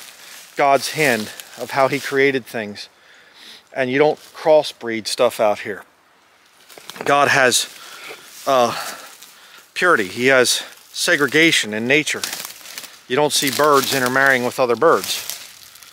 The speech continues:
Um, it's not that one bird is superior to the other. It's that they're different. <laughs> That's what diversity means, okay? Diverse types of birds,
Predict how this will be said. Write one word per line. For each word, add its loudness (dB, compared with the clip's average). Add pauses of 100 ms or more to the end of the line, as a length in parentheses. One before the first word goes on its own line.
(280)
Um, 0
it's -12
not -2
that -6
one 2
bird 4
is 0
superior 2
to -6
the 2
other. 4 (400)
It's -4
that -12
they're 2
different. 2
<laughs> -12
That's -2
what -2
diversity 4
means, 2
okay? -2 (720)
Diverse 4 (280)
types 0
of 0
birds, 4